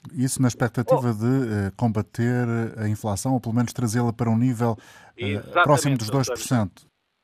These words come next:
Speaker 2: Exatamente, Sr. António. Também ouviu isso, como eu ouvi e vi o escrito, e ouviu a senhora falar em direto na televisão, pronto.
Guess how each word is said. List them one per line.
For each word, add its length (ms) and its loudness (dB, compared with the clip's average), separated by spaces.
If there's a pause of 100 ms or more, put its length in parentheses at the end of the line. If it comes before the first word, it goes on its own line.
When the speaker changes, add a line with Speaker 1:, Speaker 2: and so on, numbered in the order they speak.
(120)
Speaker 2:
Exatamente, 720 -2
Sr. 80 -16
António. 360 -16
Também 220 -4
ouviu 280 4
isso, 200 0
como 180 -2
eu 40 8
ouvi 340 4
e 260 -2
vi 120 -8
o 40 -6
escrito, 680 -6
e 140 0
ouviu 280 4
a 40 -4
senhora 240 2
falar 240 4
em 40 -2
direto 260 0
na 40 -20
televisão, 400 -2
pronto. 260 -2